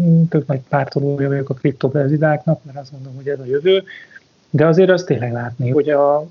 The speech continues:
fekete gazdaság meg mindig keresi a, azokat az utakat, amiket meg nem láthatnak a szabályozók, és ez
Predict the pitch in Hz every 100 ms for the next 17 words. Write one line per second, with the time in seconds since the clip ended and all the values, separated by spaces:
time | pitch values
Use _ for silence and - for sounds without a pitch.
0 | - 160 170 165 156 151 156 - 147 143
1 | 143 131 123 135 127 127 - 139 143 139
2 | - - - 139 135 139 139 139 135 139
3 | 139 135 131 135 131 131 127 131 123 120
4 | - 135 - 131 - - 151 170 175 175
5 | 180 175 175 151 -